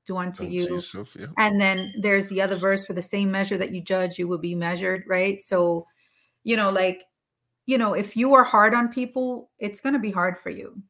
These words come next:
Speaker 1: you know, and that's, that has nothing to do with karma. That's just, just, that's just God's rule. It's universal. And, and the thing is that, you know, if, if we're gonna, you know, bring people down and, and, and not help and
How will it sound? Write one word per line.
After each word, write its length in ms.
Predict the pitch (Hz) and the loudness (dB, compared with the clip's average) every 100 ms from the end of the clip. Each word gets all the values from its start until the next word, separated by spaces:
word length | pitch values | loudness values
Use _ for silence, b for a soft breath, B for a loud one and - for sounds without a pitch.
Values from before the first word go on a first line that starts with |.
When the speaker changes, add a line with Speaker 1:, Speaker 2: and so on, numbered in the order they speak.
| - _ | -20 _
Speaker 1:
you 160 | 214 | -6
know, 280 | 190 190 180 | -4 -4 -4
and 160 | 180 190 | -6 -2
that's, 320 | 202 208 - - | -2 -2 -8 -4
that 120 | 208 | -2
has 200 | 208 233 | 0 -2
nothing 160 | 220 208 | -4 -4
to 60 | 180 | -4
do 100 | 208 | -4
with 200 | 196 180 - - | -4 -6 -8 -10
karma. 300 | 185 196 175 | -4 -2 -2
That's 220 | 190 - | -6 -8
just, 200 | 202 185 | -14 -10
just, 340 | 214 - - - - | -10 -10 -14 -18 -8
that's 220 | 202 - | -6 -6
just 320 | 208 202 - | -8 -10 -4
God's 340 | 196 196 175 - | 0 0 -2 -8
rule. 440 | 190 190 156 175 - | -4 -4 -6 -12 -12
It's 260 | 180 180 - | -12 -10 -4
universal. 680 | 208 175 190 196 - - - | -4 0 0 0 -8 -10 -6
And, 300 | 180 175 - b b b b | -4 -4 -8 b b b b
and 120 | 202 196 | -2 0
the 80 | |
thing 260 | 196 226 226 | 2 2 2
is 180 | 226 214 | 0 2
that, 360 | 196 190 185 | 2 2 0
you 80 | 226 | 0
know, 320 | 208 185 196 - | 0 0 -4 -4
if, 260 | 208 202 - | -4 -4 -6
if 240 | 220 202 196 | -6 -6 -6
we're 240 | 196 220 240 | 0 0 2
gonna, 420 | 269 240 202 - | 2 2 0 -6
you 120 | - 214 | -4 -2
know, 300 | 185 180 - _ | -2 -6 -10 _
bring 240 | 208 226 233 | 2 2 2
people 300 | 240 208 185 | -2 -4 0
down 420 | 190 202 202 202 | 2 4 4 2
and, 240 | 175 170 - | -2 -6 -8
and, 240 | 180 - | -10 -10
and 140 | 190 170 | -8 -2
not 260 | 190 - | 0 0
help 400 | - 196 190 190 | 0 2 2 0
and 200 | 175 165 | -6 -8